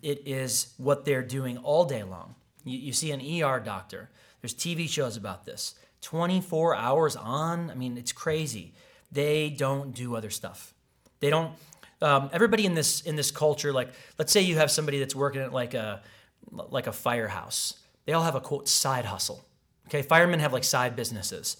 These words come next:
Lawyers don't have side businesses. E R doctors don't have <laughs> side businesses.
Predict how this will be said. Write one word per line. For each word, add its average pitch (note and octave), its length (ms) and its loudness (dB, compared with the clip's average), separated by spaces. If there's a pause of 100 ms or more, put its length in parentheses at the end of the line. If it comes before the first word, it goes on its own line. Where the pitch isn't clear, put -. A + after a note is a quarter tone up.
(380)
Lawyers E3+ 380 4
don't C#3+ 180 2
have B2 100 -2
side G2+ 220 -2
businesses. F#2 560 -10 (380)
E E3+ 120 2
R F3 140 12
doctors D3 300 4
don't C3 140 0
have B2+ 120 0
<laughs> - 100 2
side A#2 220 -4
businesses. C3 540 2